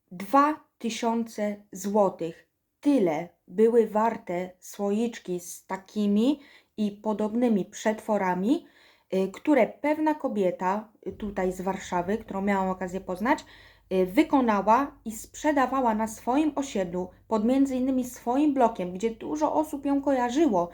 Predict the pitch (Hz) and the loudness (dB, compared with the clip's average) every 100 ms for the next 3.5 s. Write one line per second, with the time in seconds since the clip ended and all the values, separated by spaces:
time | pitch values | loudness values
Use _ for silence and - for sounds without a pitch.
0 | - _ 214 220 240 233 240 226 240 311 | -12 _ -8 -4 -4 -4 -6 -6 0 0
1 | 294 269 262 262 262 269 - 269 277 - | 2 0 0 -2 -4 -6 -6 -4 -4 -10
2 | - - 233 208 190 196 285 - _ _ | -12 -8 -4 -2 0 0 0 -4 _ _
3 | - 247 240 277 349 | -6 -4 0 0 0